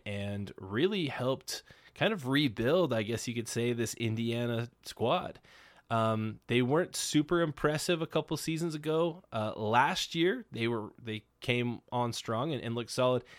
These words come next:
And now all of a sudden, this season, obviously coming in at the number two overall seed, that, you know, they were the number one seed in their,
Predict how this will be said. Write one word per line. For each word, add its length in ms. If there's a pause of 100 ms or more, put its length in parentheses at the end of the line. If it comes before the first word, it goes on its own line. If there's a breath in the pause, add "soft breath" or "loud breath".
(400 loud breath)
And 320
now 220
all 120
of 80
a 60
sudden, 540
this 180
season, 720 (100)
obviously 320
coming 300
in 200
at 140 (100)
the 160
number 460
two 420
overall 760 (220)
seed, 440
that, 180
you 160
know, 140
they 120
were 80
the 120
number 240
one 280
seed 340
in 120
their, 280